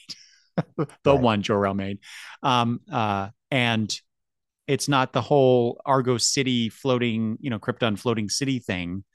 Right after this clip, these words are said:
Speaker 1: that we, you know, has been in the comics for decades.
Speaker 2: Mm-hmm.
Speaker 1: So I appreciated that kind of thing. But yeah, having that at the beginning and then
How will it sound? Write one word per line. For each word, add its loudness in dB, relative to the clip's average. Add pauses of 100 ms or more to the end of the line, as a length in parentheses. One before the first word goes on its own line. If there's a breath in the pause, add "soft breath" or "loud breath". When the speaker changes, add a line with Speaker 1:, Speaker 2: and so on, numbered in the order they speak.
(400 soft breath)
Speaker 1:
that -2
we, -2
you -2
know, -4
has -8
been -4
in -6
the -8
comics -6
for -10
decades. -10 (220 loud breath)
Speaker 2:
Mm-hmm. -6
Speaker 1:
So 0
I 0
appreciated 2
that -2
kind -4
of -12
thing. -8 (360 soft breath)
But 2
yeah, 2 (100)
having 2
that 4
at 0
the 0
beginning 2
and 0
then 0